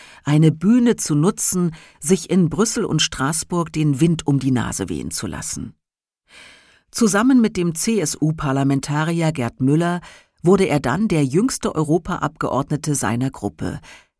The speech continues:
„Deutlich jünger als alle Grünen zusammen“, bemerkt Merz lachend.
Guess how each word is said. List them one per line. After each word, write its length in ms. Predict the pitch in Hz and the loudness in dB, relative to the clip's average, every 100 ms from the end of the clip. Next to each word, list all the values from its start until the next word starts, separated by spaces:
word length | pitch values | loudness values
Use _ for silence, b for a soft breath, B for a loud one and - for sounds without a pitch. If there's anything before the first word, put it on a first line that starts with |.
| - | 0
„Deutlich 420 | 180 269 220 180 | 2 2 -2 -2
jünger 260 | 196 196 110 | 0 2 0
als 200 | - - | -4 -2
alle 240 | 143 160 | 0 0
Grünen 420 | 135 143 180 147 | 0 2 2 2
zusammen“, 580 | 117 139 127 139 110 98 - b b | 0 -2 -2 0 0 -4 -8 b b
bemerkt 420 | 120 123 110 - | -4 -2 -2 -2
Merz 340 | 117 110 - - | -2 -2 -2 -4
lachend. 520 | 110 - 69 - | -6 -6 -10 -12